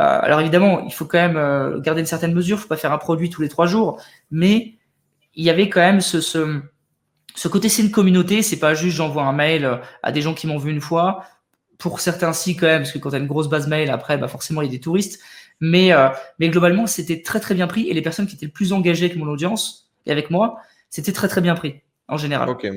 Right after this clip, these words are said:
Speaker 2: Et donc, euh, ça va t'aider à casser la barrière, ça va t'aider à prendre confiance
Speaker 1: Ouais.
Speaker 2: en toi et
Speaker 1: Exactement.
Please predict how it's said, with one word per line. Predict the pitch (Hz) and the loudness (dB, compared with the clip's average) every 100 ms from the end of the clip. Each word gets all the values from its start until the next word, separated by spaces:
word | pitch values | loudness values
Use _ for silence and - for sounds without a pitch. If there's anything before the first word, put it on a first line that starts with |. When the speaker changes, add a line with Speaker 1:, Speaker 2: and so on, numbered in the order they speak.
| 117 _ _ _ _ _ _ _ - | -10 _ _ _ _ _ _ _ -2
Speaker 2:
Et | |
donc, | 110 139 143 | 4 4 4
euh, | 131 117 110 | 4 6 4
ça | 107 120 | 4 2
va | 113 | 2
t'aider | - 123 113 | 0 0 4
à | 127 | 2
casser | 123 120 - | 2 0 2
la | 120 113 | 4 6
barrière, | 113 117 151 147 | 6 6 4 2
ça | 113 | 0
va | 110 | 0
t'aider | 107 117 | 0 2
à | |
prendre | 107 120 113 | 2 -2 -6
confiance | 113 107 139 - | -6 0 0 0
Speaker 1:
Ouais. | 113 | -6
Speaker 2:
en | |
toi | 110 127 135 147 147 | 0 2 4 4 4
et | 120 113 110 110 _ - | 4 2 -2 -6 _ -12
Speaker 1:
Exactement. | 151 160 170 165 151 | -4 -2 -2 -4 -4